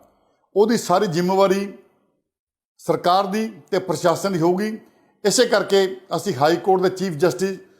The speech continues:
ਸੁਪਰੀਮ ਕੋਰਟ ਦੇ ਚੀਫ ਜਸਟਿਸ ਤੱਕ ਨੂੰ ਮੇਲ ਪਾ ਕੇ ਸੂਚਨਾ ਦੇ ਚੁੱਕੇ ਹਾਂ। ਰੱਬ ਮਿਹਰ ਕਰੇ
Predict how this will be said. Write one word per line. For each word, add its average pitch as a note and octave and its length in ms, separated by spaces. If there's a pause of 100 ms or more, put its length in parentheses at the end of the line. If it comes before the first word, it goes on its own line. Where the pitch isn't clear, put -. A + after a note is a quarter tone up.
(180)
ਸੁਪਰੀਮ F#3 440
ਕੋਰਟ G3+ 160
ਦੇ F#3+ 120
ਚੀਫ G3 160
ਜਸਟਿਸ F3 360
ਤੱਕ G#3+ 260
ਨੂੰ A3+ 140
ਮੇਲ F3+ 240
ਪਾ F3 120
ਕੇ E3+ 140
ਸੂਚਨਾ E3 340
ਦੇ D#3+ 160
ਚੁੱਕੇ F3+ 300
ਹਾਂ। G3 100 (480)
ਰੱਬ F3 200
ਮਿਹਰ G#3 220
ਕਰੇ A3+ 440